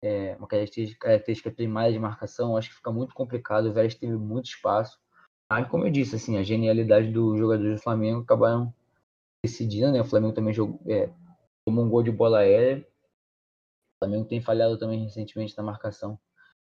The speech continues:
da bola aérea. Mas, assim, Léo, como, como eu disse no início, é uma vitória de um peso muito grande e que, cara, pode ser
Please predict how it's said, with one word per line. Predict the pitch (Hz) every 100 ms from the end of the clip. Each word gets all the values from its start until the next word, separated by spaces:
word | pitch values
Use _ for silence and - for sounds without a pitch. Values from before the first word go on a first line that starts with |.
| _ -
da | 117
bola | 120 120
aérea. | 104 107 117 131 120 _ _ _ _ _ -
Mas, | 117
assim, | 131 - 160
Léo, | 113 101
como, | - 113 127 160 180 151 110 - - _
como | - 131
eu |
disse | 135 147
no | 151
início, | 175 160 101 107 98
é | 90
uma | 107 110
vitória | 110 113 120
de | 123
um | 123
peso | - 123
muito | 120 120 131
grande | 117 110 139 147 151 - _ _ _ _
e | 110
que, | - 135 139
cara, | 139 135 120 98 90 - -
pode | 123 147
ser | - 160 156 143 120 104 -